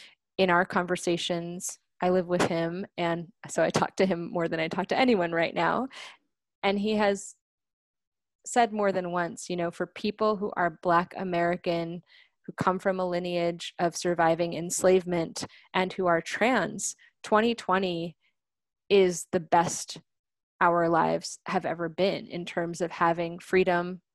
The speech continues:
at some level to declare our true gender identities. Um, if we are lucky to find trans inclusive medical care, to be able to medically transition,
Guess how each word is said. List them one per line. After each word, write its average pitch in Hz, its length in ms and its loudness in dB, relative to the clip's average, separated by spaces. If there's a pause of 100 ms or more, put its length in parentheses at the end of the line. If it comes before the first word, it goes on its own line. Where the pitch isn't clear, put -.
(160)
at - 180 0
some 240 240 4
level 185 460 2 (340)
to 180 320 2
declare 175 720 0
our 160 140 0
true 170 240 -2
gender 170 320 0
identities. 170 760 -4 (380)
Um, 170 460 0
if 185 220 -4
we 175 140 2
are 170 120 6
lucky 185 440 2
to 190 140 -6
find 175 520 -2 (480)
trans 180 540 -2
inclusive 180 520 -2 (260)
medical 196 360 2
care, 247 520 0
to 185 140 0
be 170 160 2
able 170 160 0
to - 120 -6
medically 196 460 0
transition, 240 840 -2